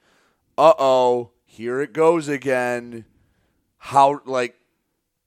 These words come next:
I don't know how to stop this, and that's why, like, when we talk about Armada, and that's one of the reasons why I like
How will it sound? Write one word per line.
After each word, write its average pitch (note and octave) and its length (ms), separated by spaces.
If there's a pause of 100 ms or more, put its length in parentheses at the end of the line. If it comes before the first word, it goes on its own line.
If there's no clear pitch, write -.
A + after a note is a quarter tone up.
(480)
I C3+ 120
don't D3+ 140
know D3 160
how C#3+ 120
to C#3 100
stop C#3+ 400
this, B2+ 420
and A#2+ 380 (1040)
that's F3 360
why, D#3 440 (120)
like, C3 280
when C#3+ 160
we C#3 100
talk D3+ 320
about C3+ 280
Armada, C#3 680
and A#2+ 200
that's A#2+ 180
one C#3 200
of C3 60
the C3 100
reasons B2+ 400
why B2 240
I A#2 120
like B2 380